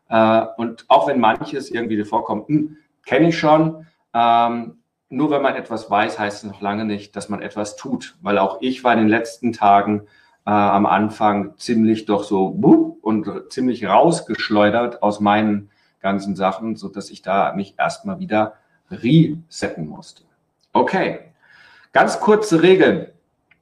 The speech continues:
Wie immer bei mir in den Webinaren, es gibt zwei Begrifflichkeiten, wo ihr mir so ein bisschen Feedback geben könnt, ob etwas bei euch ist, ob ihr mir zustimmt,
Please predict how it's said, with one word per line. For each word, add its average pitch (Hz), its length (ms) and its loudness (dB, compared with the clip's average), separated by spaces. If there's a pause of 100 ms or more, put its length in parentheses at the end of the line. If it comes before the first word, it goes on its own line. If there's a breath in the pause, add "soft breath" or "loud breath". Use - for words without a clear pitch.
(140)
Wie 135 160 0
immer 196 160 6
bei 170 160 4
mir 165 180 8
in 165 60 4
den 160 160 2
Webinaren, 147 720 0
es - 120 -12
gibt 165 240 -8
zwei 175 280 2
Begrifflichkeiten, 170 1000 -4
wo 156 120 -6
ihr 151 80 -8
mir 151 180 -8
so 156 100 -10
ein 131 100 -10
bisschen 156 380 -6
Feedback 147 460 -6
geben 131 300 -6
könnt, 143 340 0
ob 139 180 -2
etwas 143 400 -2
bei 151 240 6
euch 151 180 -2
ist, - 160 -8
ob - 160 -6
ihr 127 60 -2
mir 123 200 -2
zustimmt, 214 800 0